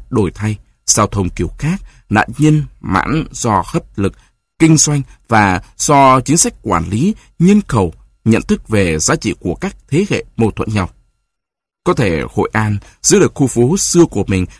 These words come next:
là một kỳ tích, nhưng Hưng Yên không vì thế mà bị đổ lỗi cho việc biến mất không còn dấu vết của một phố khiến nức tiếng xưa. Ai có thể đảm bảo cho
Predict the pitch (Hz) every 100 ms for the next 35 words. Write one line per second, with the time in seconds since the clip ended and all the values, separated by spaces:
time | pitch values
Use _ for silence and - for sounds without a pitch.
0 | - 117 113 - 123 113 226 247 _ _
1 | 123 123 113 120 - 117 107 _ - 170
2 | 120 123 131 220 - - - 233 95 -
3 | _ - 139 101 92 98 196 - _ 202
4 | 120 104 110 - - 120 139 220 302 _
5 | - 220 160 101 - 147 269 - 110 95
6 | 90 - 139 - 127 180 233 - - 196
7 | 262 - 123 185 - 143 131 - _ _
8 | _ _ _ _ _ - 139 131 123 -
9 | - 110 117 92 - 92 76 - _ -
10 | 151 143